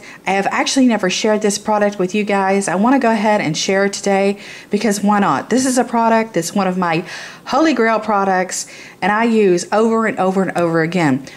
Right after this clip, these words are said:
I love this product. My mom loves this product as well. She uses this as well.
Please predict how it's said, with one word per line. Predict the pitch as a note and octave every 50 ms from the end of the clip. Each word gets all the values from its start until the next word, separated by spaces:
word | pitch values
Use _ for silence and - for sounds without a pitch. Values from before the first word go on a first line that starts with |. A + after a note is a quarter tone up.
| - - -
I | F3
love | G3+ A3 B3
this | B3 D4 C#4 -
product. | - C#4 B3+ B3 B3 B3 B3+ B3 B3+ - - - -
My | F#3 F3+ F#3 F#3 F3
mom | F3+ F3+ G3+ B3 D4 D4 C4
loves | A3+ G3 F3 F3+ E3+
this | F#3 F3 - -
product | - G#3 F#3 F3 F3 -
as | E3 E3
well. | F3 F3+ E3+ E3 D#3+ D#3+
She | E3 - - B3+ C4 B3+
uses | A#3+ A3+ G#3 G3 F3 E3+ E3+
this | F3 E3+ F3 F3 -
as | D#3+ D#3+ E3
well. | E3+ E3+ D#3 D3 D3+ F3 -